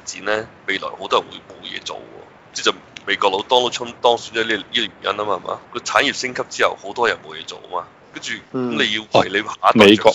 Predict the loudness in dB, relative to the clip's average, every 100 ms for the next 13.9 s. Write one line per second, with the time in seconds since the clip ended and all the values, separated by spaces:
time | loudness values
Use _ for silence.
0 | 4 -10 -10 _ _ -2 -2 0 0 2
1 | 0 0 -2 -2 -4 -4 2 4 2 0
2 | 0 0 -2 -6 -6 -4 -8 _ _ -4
3 | -2 4 2 2 -2 0 -2 -4 -6 -6
4 | -10 -10 -8 -10 -14 4 8 10 8 8
5 | 8 6 -2 -6 -8 -4 -2 0 0 2
6 | 2 2 2 0 -2 -4 -8 -16 _ -6
7 | -4 -4 -4 -2 -2 -4 2 6 6 4
8 | 0 -18 -20 -20 -20 _ _ -8 -8 -10
9 | -10 -4 -2 -2 -4 -8 -10 -6 -2 -2
10 | -4 -8 -14 -14 -12 -10 -8 -10 -10 -12
11 | -2 0 0 -2 -4 -4 -12 -4 -4 0
12 | -4 -4 -10 -4 -4 -4 -10 -10 -8 -8
13 | -6 -8 -6 -8 -8 -8 -10 -12 -14